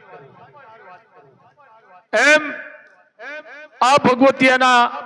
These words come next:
કાળા કોટ પણ મટાડ્યા છે. પૃથ્વીરાજની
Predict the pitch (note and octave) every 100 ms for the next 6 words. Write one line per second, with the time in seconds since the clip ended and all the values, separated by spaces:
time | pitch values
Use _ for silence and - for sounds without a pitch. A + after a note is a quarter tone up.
0 | - G#3+ A#3+ A3+ - B3 D#4 - A#3 G#3
1 | G3 F#3+ F3+ D#3 D3 C3+ A2+ F#2+ - -
2 | - - - - D3 - - - - -
3 | - - - - B3+ C4+ C4+ C4+ C4+ C#4
4 | C4+ C4 A#3+